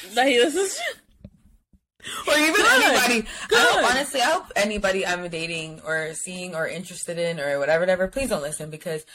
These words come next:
Speaker 2: I,
Speaker 1: Yes.
Speaker 2: yeah, they, I might be talking about this nigga, but, you know, I'm op-, my heart's still open.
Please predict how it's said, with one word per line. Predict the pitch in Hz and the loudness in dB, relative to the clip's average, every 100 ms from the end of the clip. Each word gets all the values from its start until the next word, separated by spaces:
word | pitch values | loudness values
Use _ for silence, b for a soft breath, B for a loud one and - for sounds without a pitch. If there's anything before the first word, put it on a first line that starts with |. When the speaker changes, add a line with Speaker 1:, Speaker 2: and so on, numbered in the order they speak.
| B B - | B B -6
Speaker 2:
I, | - 233 | -2 2
Speaker 1:
Yes. | 202 | 2
Speaker 2:
yeah, | 240 269 254 B B - | 4 0 -2 B B -2
they, | 240 247 | 0 2
I | 240 | 2
might | 269 285 | 2 0
be | 262 | -2
talking | 294 247 | -2 -2
about | 233 226 | 0 0
this | 269 254 | 0 -2
nigga, | 226 226 214 | -2 -2 -2
but, | 220 | -4
you | 240 | -4
know, | 262 240 | -2 -2
I'm | 262 - | -4 -2
op-, | 254 254 | -2 0
my | 285 | -2
heart's | 311 339 | 0 -2
still | - 277 214 220 | -2 0 2 2
open. | 262 220 170 | 0 -4 -4